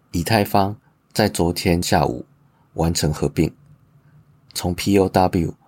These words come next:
过渡到P O S机制。短线价格拉升至一六五零美元之后，恢复股债趋势，继续下跌，勉强在一千五附近收盘，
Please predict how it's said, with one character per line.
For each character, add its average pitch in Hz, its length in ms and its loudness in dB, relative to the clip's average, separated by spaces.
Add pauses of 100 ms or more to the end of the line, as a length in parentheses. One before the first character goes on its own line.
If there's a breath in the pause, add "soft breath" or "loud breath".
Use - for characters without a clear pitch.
(400 soft breath)
过 92 200 2
渡 90 240 -6
到 85 180 2
P 87 240 -2
O 85 120 2
S - 260 -4
机 78 160 -6
制。 - 220 -8 (1400 soft breath)
短 104 180 0
线 123 180 0
价 117 220 2
格 90 180 0
拉 95 180 0
升 - 220 -2
至 - 160 -6
一 98 140 -2
六 104 160 4
五 85 140 -2
零 82 140 -6
美 80 140 -2
元 80 180 -2
之 85 180 -2
后， - 260 -2 (260 soft breath)
恢 82 160 2
复 90 160 -2
股 - 160 -10
债 82 180 2
趋 82 220 -2
势， - 340 -6
继 - 140 -2
续 87 120 -2
下 82 240 0
跌， - 180 -12 (720 soft breath)
勉 107 140 2
强 92 280 0
在 90 220 0 (100)
一 104 60 -2
千 95 240 0
五 82 180 -4
附 - 200 -4
近 80 180 0
收 80 240 0
盘， - 220 -6